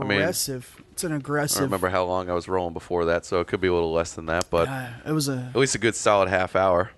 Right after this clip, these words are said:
Speaker 2: That was
Speaker 1: We've been a
Speaker 2: was
Speaker 1: little all over the place, though. We talked a little, yeah, I mean, we started with sports, but, you know,
Speaker 2: We're,
Speaker 1: we,
Speaker 2: we're
Speaker 1: we also started with
Speaker 2: flowing.
Speaker 1: assault.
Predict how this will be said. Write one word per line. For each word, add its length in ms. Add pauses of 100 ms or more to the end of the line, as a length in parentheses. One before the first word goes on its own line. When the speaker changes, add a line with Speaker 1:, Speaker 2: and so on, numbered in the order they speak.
(120)
Speaker 2:
That 180
was 280 (160)
Speaker 1:
We've 120
been 140
a 40
Speaker 2:
was 40
Speaker 1:
little 160
all 160
over 200
the 80
place, 300
though. 180
We 80
talked 260
a 40
little, 280
yeah, 100
I 20
mean, 200 (440)
we 80
started 340
with 100
sports, 340
but, 360 (100)
you 100
know, 60
Speaker 2:
We're, 80
Speaker 1:
we, 80
Speaker 2:
we're 100
Speaker 1:
we 100
also 200
started 320
with 140
Speaker 2:
flowing. 100
Speaker 1:
assault. 380